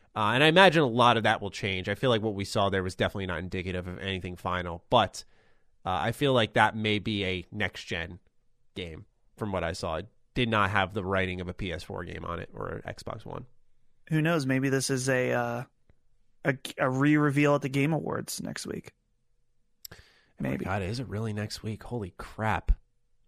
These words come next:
Speaker 1: I gotta re-,
Speaker 2: Yep.
Speaker 1: I gotta set a reminder on my phone to make sure I actually, like, stream that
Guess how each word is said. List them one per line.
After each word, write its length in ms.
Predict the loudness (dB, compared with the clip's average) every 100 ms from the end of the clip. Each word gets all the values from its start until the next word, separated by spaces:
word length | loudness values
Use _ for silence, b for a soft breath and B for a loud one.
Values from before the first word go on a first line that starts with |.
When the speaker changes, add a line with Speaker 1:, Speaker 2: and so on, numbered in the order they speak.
| _ 8
Speaker 1:
I 40 |
gotta 180 | 10 10
re-, 80 | 8
Speaker 2:
Yep. 60 | 6
Speaker 1:
I 40 |
gotta 140 | 6 6
set 120 | 4
a 20 |
reminder 300 | 4 6 6 4
on 40 |
my 80 | 2
phone 240 | 2 0
to 60 | 2
make 160 | 0 0
sure 120 | 0
I 60 |
actually, 340 | 2 0 0 -4
like, 180 | -4 -8
stream 600 | -10 -8 -4 -2 -2 -4
that 260 | -4 -6